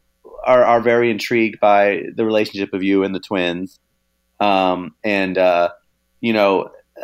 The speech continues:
I, I, I don't know. Uh, there's been tons of sort of basic questions about whether Bitcoin can actually ever actually be a form of currency. I think that the talk now is more that it's a s-,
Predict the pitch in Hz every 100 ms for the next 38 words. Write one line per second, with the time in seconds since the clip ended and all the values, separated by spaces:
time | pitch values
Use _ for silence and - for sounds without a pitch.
0 | - _ - - 120 - 131 - 165 214
1 | 214 123 98 - 143 147 143 175 160 -
2 | _ - 170 180 170 147 - 160 143 123
3 | - _ _ _ _ - - - - 135
4 | 151 170 165 156 143 143 139 120 120 107
5 | - _ _ _ - 113 120 127 127 110
6 | - 123 - 123 110 101 - 117 104 104
7 | - 104 98 - _ _ _ _ - 110
8 | 107 98 104 101 - 95 101 101 98 110
9 | 101 92 - 101 104 - 113 120 - _
10 | _ - 123 185 185 131 - 120 - 127
11 | 131 123 107 101 101 101 98 95 95 -